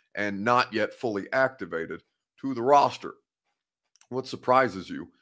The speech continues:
about this list? Dom says he thinks he saw his name on the injury report. Uh, Michael Jones apologizes for yesterday. Michael was somebody who we had words with, and that's fine. He was drinking.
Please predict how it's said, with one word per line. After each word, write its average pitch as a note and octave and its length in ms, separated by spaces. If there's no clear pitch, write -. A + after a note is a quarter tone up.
about G2 400
this F2+ 240
list? - 320
Dom A2+ 240
says G#2+ 240
he A2 100
thinks G#2 240
he G#2 100
saw F#2+ 360
his G#2+ 200
name F#2+ 260
on F2+ 120
the F2+ 160
injury E2+ 320
report. F2 500
Uh, C3 480
Michael A#2+ 300
Jones G#2 340
apologizes G2 760
for - 160
yesterday. F#2 400
Michael F#2+ 320
was F2 180
somebody F#2 300
who G2 100
we F#2 200
had F2 180
words F2+ 320
with, C3 200
and F2 100
that's F2+ 160
fine. F2+ 340
He A2 100
was D#2+ 160
drinking. - 360